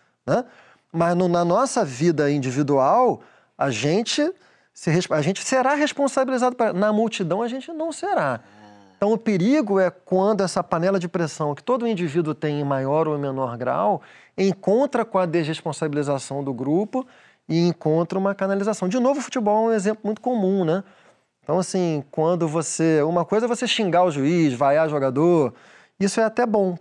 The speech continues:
porque a, a, a agressão individual, ela encontra um canal que é aceito pela sociedade, não causa maiores danos, né? Mas daí a isso se transformar em espancamento, linchamento de torcedor, eventualmente morte,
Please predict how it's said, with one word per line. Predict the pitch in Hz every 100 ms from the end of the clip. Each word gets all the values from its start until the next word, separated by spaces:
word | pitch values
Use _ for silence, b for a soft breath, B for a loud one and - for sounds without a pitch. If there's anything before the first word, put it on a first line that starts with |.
| -
porque | 170 - 170
a, | 175
a, | 170 160 160
a | 147 151 156
agressão | 156 156 151 - - 170 180 165 156
individual, | 160 143 135 151 143 170 190
ela | 208
encontra | 202 190 214 214
um | 214 226
canal | - 220 190 165 175 202 233 240 B B B B B _
que | 240
é | 240
aceito | 262 247 - 262 277 269
pela | 247 254 247
sociedade, | 254 240 262 226 202 156
não | 160 185
causa | 190 220 220
maiores | 208 180 175 139
danos, | 127 123 110 107
né? | 135 220 B B B -
Mas | 185
daí | 196 196 208 285
a | 247
isso | 202 196
se | - 180
transformar | 170 165 - 147 143 151 151
em |
espancamento, | 143 - - 151 151 139 143 147 135 131
linchamento | 151 143 139 139 135 -
de |
torcedor, | - 131 147 131 143 135
eventualmente | 135 139 135 151 -
morte, | 135 127 147 156 120 -